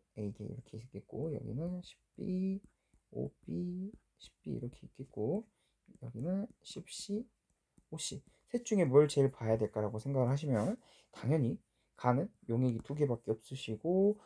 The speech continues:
농도비도 간단하시고 액성까지 줬으니까 우리가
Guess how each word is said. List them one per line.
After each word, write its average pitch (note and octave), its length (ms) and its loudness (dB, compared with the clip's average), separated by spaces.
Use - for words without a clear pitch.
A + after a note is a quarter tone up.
농도비도 G#3 520 4
간단하시고 B2 1400 2
액성까지 E3+ 640 2
줬으니까 A#2 1120 0
우리가 C3+ 480 -4